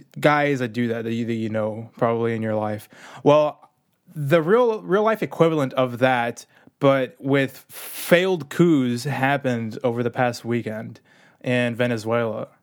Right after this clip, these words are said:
There was, like, this mercenary company called Sil-, Silvercorp who were, were caught in Venezuela trying to, to overthrow the government.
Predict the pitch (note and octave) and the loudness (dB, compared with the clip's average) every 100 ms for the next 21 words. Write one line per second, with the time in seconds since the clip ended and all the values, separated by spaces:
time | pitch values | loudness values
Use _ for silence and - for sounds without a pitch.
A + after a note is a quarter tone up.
0 | _ _ _ _ - _ - C3+ D#3+ D#3+ | _ _ _ _ -20 _ -2 2 2 2
1 | D#3+ D3 C#3 B2+ C3+ E3 - E3+ D3+ C#3 | 0 0 0 0 2 0 0 0 0 0
2 | D3 C#3 C#3 B2+ A#2+ B2 A#2 - D3 E3 | -2 -2 -2 -4 -2 -2 -2 0 0 0
3 | - D3+ E3 B2+ - A#2 G#2+ G#2+ - _ | 0 0 2 -4 -2 -4 -2 -8 -12 _
4 | _ _ _ _ _ - C3 C3 C3+ C3 | _ _ _ _ _ -10 -4 2 2 2
5 | B2 A#2 G#2+ - - - - - _ _ | 0 -2 -6 -16 -20 -20 -20 -20 _ _
6 | - _ - C#3+ D3 C3 C#3 C3 - E3 | -20 _ -2 2 2 2 -2 -2 2 2
7 | D3+ B2+ _ _ _ _ _ _ - C#3 | 2 -2 _ _ _ _ _ _ -2 2
8 | C#3 C#3 B2 C#3+ C#3+ B2+ A#2+ D3 D3 D3 | 2 2 0 0 2 0 -2 -4 -2 -4
9 | C#3 C#3+ B2+ - - - C3 C3 C3+ C#3+ | 0 0 0 -2 -4 0 0 -2 -2 0
10 | C#3 B2 A2 C3 C#3+ A#2 - C3 - | 0 0 -2 0 0 -4 -8 -14 -16